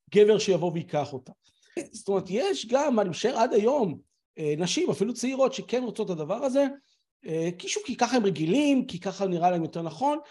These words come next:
ושוב אני אומר, השוואה לא מדויקת, אבל תלכו לחברה החרדית, שגם היא כמובן לא מקשה אחת,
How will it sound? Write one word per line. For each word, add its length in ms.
ושוב 260
אני 100
אומר, 160
השוואה 260
לא 80
מדויקת, 400
אבל 120
תלכו 280
לחברה 640
החרדית, 480
שגם 240
היא 240
כמובן 340
לא 80
מקשה 360
אחת, 360